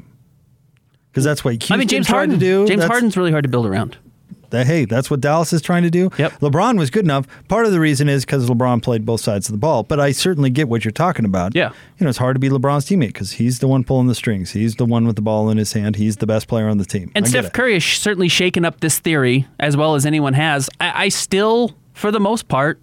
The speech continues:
Speaker 2: you can look back at N B A history and say, like, it's really hard to have the best player on your team be shorter than six-foot-six.
Speaker 1: Yes, that's a physical thing with Steph Curry. I totally agree with that.
Speaker 2: Like, and he, what he did that was different was he stretched the floor out to thirty-five feet, which nobody had done before. And then the rest of the league has caught up to that.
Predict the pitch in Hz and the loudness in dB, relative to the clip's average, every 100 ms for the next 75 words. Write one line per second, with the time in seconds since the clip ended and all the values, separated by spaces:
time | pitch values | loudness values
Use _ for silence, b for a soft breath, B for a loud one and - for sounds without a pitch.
0 | _ - 170 185 190 190 196 185 190 185 | _ -6 -2 -2 0 -2 0 0 0 0
1 | 220 - 165 156 170 151 B B B 202 | -2 0 0 0 0 -2 B B B -4
2 | 220 190 208 180 185 180 156 151 160 151 | -2 -2 0 0 0 0 0 0 0 0
3 | 156 - 160 147 139 160 151 123 - 131 | -2 -2 -2 2 2 2 0 0 0 0
4 | 127 113 117 113 - - - - - 180 | 0 0 -2 -6 -8 -6 -8 -8 -2 -2
5 | - 190 196 143 165 151 113 113 101 92 | 0 -2 -2 -2 -2 0 -2 0 -2 -2
6 | 123 107 - 120 90 113 - - 160 151 | -4 -4 -2 -2 0 -4 -2 -2 0 0
7 | 101 95 90 98 92 90 151 180 196 233 | 0 -2 -2 -2 -2 -2 -2 0 2 2
8 | 277 196 208 190 208 170 254 202 185 170 | 2 0 0 0 2 2 2 2 2 2
9 | 156 139 170 165 147 135 170 - 156 - | 0 0 -2 -2 0 0 0 0 -2 -2
10 | 147 165 147 123 120 113 110 110 - 101 | -4 0 0 0 0 0 0 -2 -2 -2
11 | 90 117 147 123 120 113 165 151 127 123 | -2 -2 0 0 0 0 0 -2 0 0
12 | 113 B B 165 214 185 180 160 147 147 | -2 B B -2 0 0 0 0 0 2
13 | 131 120 - 110 92 - - - | 2 -2 -2 -2 -2 -4 -6 -8